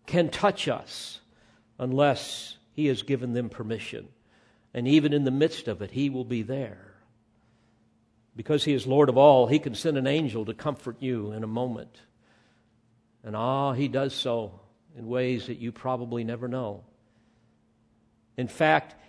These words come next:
he can absolutely fill the air with ministering spirits because they love to do his bidding. I pray that you will remember this when you feel helpless and hopeless.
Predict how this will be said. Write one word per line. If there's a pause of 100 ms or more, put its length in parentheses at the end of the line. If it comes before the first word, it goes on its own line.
he
can
absolutely
fill
the
air
with
ministering
spirits (720)
because
they
love
to
do
his
bidding. (1600)
I
pray
that
you
will
remember
this
when
you
feel
helpless
and
hopeless.